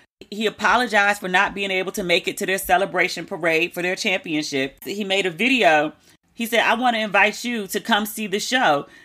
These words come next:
Come see me do it my way here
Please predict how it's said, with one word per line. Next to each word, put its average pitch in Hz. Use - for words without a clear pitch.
Come 254
see 254
me 233
do 233
it 175
my 240
way 156
here 202